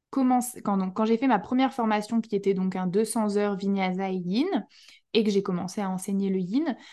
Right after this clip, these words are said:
je parlais de médecine chinoise, mais je faisais pas des séquences basées sur les méridiens,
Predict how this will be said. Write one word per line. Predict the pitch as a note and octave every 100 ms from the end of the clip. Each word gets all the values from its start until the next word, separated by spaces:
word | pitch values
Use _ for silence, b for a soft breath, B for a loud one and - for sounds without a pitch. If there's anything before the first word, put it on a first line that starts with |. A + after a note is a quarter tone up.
| B -
je | F#3
parlais | A3+ A#3 B3+ C4 D#4+
de | D#4
médecine | C4 A#3+ B3
chinoise, | A#3 A3+ A3+ A#3+ C4+
mais | A3+
je | G#3 G3+
faisais | G3+ G#3 G#3
pas | G3+ C4
des | B3+
séquences | E4 A3+ G#3+ A3+ A3+
basées | F#3+ G3+ G#3 A#3
sur | - G#3+
les | G3
méridiens, | F#3+ F#3 F3+ F#3+ C4+